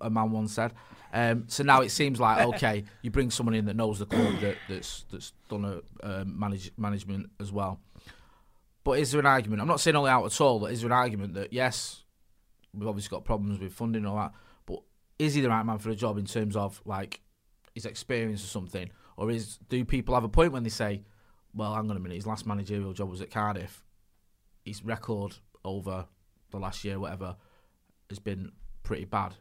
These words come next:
Speaker 1: over the sort of last, since we stopped winning all them games. I think we've not won away since Paris." Is there a case of, not Ollie out, but he should face criticism? He should, he's a manager of Manchester United. He came in without a great managerial record in the Premier League, and his managerial record hasn't been great, so he should be held to account for that.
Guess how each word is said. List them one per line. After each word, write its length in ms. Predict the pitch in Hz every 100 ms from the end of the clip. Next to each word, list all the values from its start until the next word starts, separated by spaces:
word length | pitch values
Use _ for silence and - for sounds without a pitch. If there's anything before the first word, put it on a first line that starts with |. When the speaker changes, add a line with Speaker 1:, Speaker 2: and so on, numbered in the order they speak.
| -
Speaker 1:
over 200 | 92 92
the 80 | 92
sort 260 | - 98
of 60 | 85
last, 300 | 104 101 -
since 240 | 113 104 - -
we 100 | 107
stopped 260 | - 107
winning 200 | 107 101
all 140 | 98 95
them 140 | 95
games. 280 | 98 104 101
I 40 |
think 120 | 98 101
we've 100 | 101
not 180 | 117 -
won 160 | 107
away 220 | 104 110
since 180 | 101 104
Paris." 480 | 101 110 101 101 - - - 123 117
Is 180 | 151 143
there 80 | 143
a 20 |
case 280 | 131 147 131
of, 60 | 202
not 140 | 240
Ollie 240 | 165 131
out, 240 | 143 131 104
but 120 | 113
he 80 | 120
should 200 | - 135
face 220 | - 135
criticism? 560 | - 190 - 123 101 90
He 80 | -
should, 220 | 117 139
he's 140 | 107 123
a 60 |
manager 300 | 131 151 127
of 60 | 127
Manchester 260 | 127 113 120
United. 420 | 123 120 82 107 - - - -
He 60 | -
came 340 | - 156 151
in 180 | 131 120 - - - _ 117
without 300 | 120 156 131
a 60 |
great 280 | 113 123 113
managerial 460 | 117 113 117 113 110
record 320 | 113 - 110
in 40 |
the 60 | 104
Premier 260 | 107 104 101
League, 200 | 101 -
and 100 | 120
his 140 | 117
managerial 440 | 117 139 135 135 123
record 200 | 120 127
hasn't 160 | 123 110
been 80 |
great, 260 | 110 120 -
so 100 | -
he 60 | 127
should 180 | 143
be 80 | 123
held 180 | 135 143
to 80 | 139
account 260 | - 185 139
for 60 |
that. 160 | 110